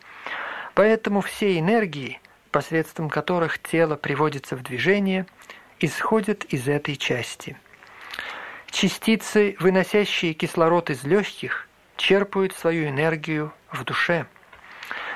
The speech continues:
Поэтому, когда душа покидает тело,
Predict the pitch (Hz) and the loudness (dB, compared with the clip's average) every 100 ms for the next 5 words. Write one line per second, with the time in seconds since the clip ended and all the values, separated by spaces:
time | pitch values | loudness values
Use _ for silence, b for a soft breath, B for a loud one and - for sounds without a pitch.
0 | B B B - 214 220 214 202 190 - | B B B 4 4 4 2 0 0 2
1 | 170 175 170 165 - 175 165 - 147 156 | 2 2 2 0 2 2 0 -6 0 0
2 | 143 117 - 190 196 185 | 0 -4 0 2 4 2